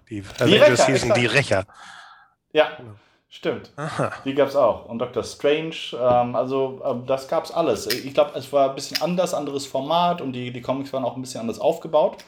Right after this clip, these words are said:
Speaker 2: Aber, ähm, kann auch sein, dass das so, so eine, ein, so Nebenfiguren wie, wie Captain Marvel, ähm, nicht importiert wurden, weil man keinen Markt dafür sah.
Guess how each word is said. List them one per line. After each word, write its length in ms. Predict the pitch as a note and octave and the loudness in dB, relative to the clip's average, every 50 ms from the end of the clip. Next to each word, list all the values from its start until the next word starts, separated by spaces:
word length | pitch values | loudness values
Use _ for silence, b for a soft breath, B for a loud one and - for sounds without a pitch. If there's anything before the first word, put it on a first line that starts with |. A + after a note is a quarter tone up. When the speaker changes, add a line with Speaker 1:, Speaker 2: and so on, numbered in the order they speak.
| B B B B B - | B B B B B -6
Speaker 2:
Aber, 800 | - C#3 C3 C3 C#3 C3+ C3 C3 C3 C3 C3 - - C3 B2 B2 B2 | 2 4 4 6 6 6 6 6 6 6 4 2 2 2 0 0 0
ähm, 540 | B2 B2 B2 A#2+ A#2+ G2 F#2 F2+ F#2 A#2 A#2 | -2 -4 -6 -8 -10 -12 -12 -16 -18 -18 -8
kann 140 | - E3 F3+ | -6 -2 -2
auch 100 | E3 D#3 | -2 0
sein, 180 | - D#3+ D#3 D#3 | 2 0 2 0
dass 140 | C#3+ - | -2 -2
das 180 | - D3 C3 - | -4 -6 -6 -6
so, 140 | C#3+ C#3+ C3 | -8 -8 -4
so 520 | C3+ C#3 C#3 C#3 C#3 A2+ - B2+ - - - | -2 -2 -2 -2 -2 -4 -6 -10 -12 -12 -6
eine, 340 | - C#3 C3 C3 B2+ B2 B2+ | -4 -2 0 0 0 0 0
ein, 300 | C3 C3 B2+ B2+ B2 A#2+ | -2 -4 -4 -4 -6 -8
so 100 | B2+ B2 | -6 -6
Nebenfiguren 840 | A#2+ B2 C3 C#3 D3 D3+ C#3+ - C#3 C3+ C3+ C3+ C3+ C3+ C3+ C3 | -4 -2 -2 -2 -4 -6 -10 -12 -12 -8 -6 -2 -2 -2 -2 -2
wie, 300 | B2+ B2 B2 A#2+ A#2+ A#2 | -2 -4 -4 -4 -4 -6
wie 140 | A#2+ A#2 - | -6 -10 -10
Captain 340 | - - - - - A#2+ A2+ | -10 -12 -14 -10 -6 -4 0
Marvel, 560 | A#2 A#2+ B2+ C#3 C#3+ C#3 C#3+ C#3 C#3 C#3 C#3 B B B B B - | 2 2 4 2 2 2 2 2 2 0 -2 B B B B B 0
ähm, 600 | B2+ B2 B2 B2 B2 B2 A#2+ A#2+ A2+ B2+ B2+ C3 | 2 4 4 4 2 0 -2 -6 -6 -4 -2 -2
nicht 340 | C#3 D3 C#3 - - - - | -2 -4 -6 -10 -14 -12 -10
importiert 520 | C#3+ C3+ - C3 B2 - D#3+ D#3+ D#3+ - A#2 | -8 -4 -4 -4 -2 -2 -2 -2 -2 -4 -4
wurden, 440 | A2 G#2 G2+ G2 G2+ G2 F#2+ F#2 | -2 -2 -2 -2 -4 -6 -4 0
weil 160 | G2 G2 G#2 G#2+ | 2 2 2 2
man 240 | G#2+ G#2+ G#2+ G2+ | -2 -4 -6 -6
keinen 280 | - - G#2+ G#2+ G#2+ G#2+ | -4 -2 -2 -2 -2 -2
Markt 340 | A2+ A2+ A#2 B2 A#2 - - | -2 -2 -2 -2 -4 -6 -8
dafür 280 | - - - - E2+ | -8 -8 -8 -12 -12
sah. 340 | E2 F#2 F2 F2+ E2+ - _ | -10 -10 -10 -10 -12 -16 _